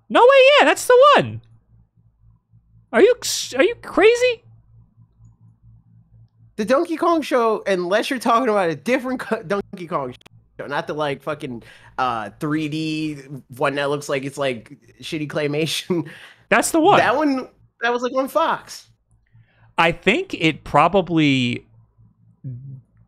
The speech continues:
Speaker 1: aired later
Speaker 2: With Kirby.
Speaker 1: in America.
Speaker 2: <laughs> Yeah. It's, like, early two thousands. I remember
Speaker 1: Original
Speaker 2: it was
Speaker 1: release,
Speaker 2: terrible.
Speaker 1: nineteen ninety-seven to two thousand.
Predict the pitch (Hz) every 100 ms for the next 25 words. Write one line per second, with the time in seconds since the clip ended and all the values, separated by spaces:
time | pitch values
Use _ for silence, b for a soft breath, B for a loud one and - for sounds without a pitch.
0 | _ _ _ 143 143 139 117 110 107 110
1 | 208 330 392 302 302 302 320 359 370 381
2 | 370 - - - _ b _ _ _ 104
3 | 92 98 _ _ _ _ _ _ _ 57
4 | _ _ 57 _ 57 57 _ 57 57 _
5 | 57 _ 57 57 _ _ _ _ _ _
6 | _ 143 120 120 131 131 135 120 117 107
7 | 98 87 82 _ _ _ _ _ _ 107
8 | 120 156 180 208 190 170 156 120 127 120
9 | 147 165 190 180 170 160 160 156 151 143
10 | 165 156 123 - 143 156 139 123 - -